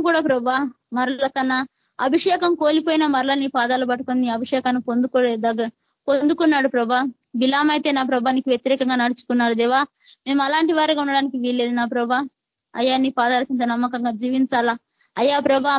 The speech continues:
మా జీవితంలో ఎన్ని ఒడిదుడుకులు వచ్చినా ప్రభా నీ పాదాలు విడిచిపెట్టకుండా నీకు నమ్మకంగా జీవించే కృపను మాకు దయచేయి. ప్రార్థన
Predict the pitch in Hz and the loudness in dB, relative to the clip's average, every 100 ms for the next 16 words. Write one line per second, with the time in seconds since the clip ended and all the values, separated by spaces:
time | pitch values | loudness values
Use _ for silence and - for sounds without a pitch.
0 | 269 254 294 302 311 302 277 _ _ - | 2 2 0 0 0 -2 -2 _ _ -6
1 | 269 277 320 339 330 302 285 294 311 311 | -2 0 2 4 4 2 0 0 0 0
2 | 285 285 262 254 240 233 240 _ _ _ | 0 0 -2 0 -2 -2 -4 _ _ _
3 | 247 269 254 269 269 269 269 262 262 262 | -6 -2 0 0 0 -2 -6 -4 -2 -2
4 | 262 254 254 254 247 247 302 349 349 359 | -4 -4 -4 -4 -4 -2 0 -2 -2 -4
5 | 349 330 294 285 277 269 262 247 247 240 | -2 0 0 -2 -4 -6 -6 -4 -2 -2
6 | 226 233 233 240 - 220 - - - _ | -2 0 0 0 -2 -4 -8 -18 -20 _
7 | 247 247 247 | -2 0 2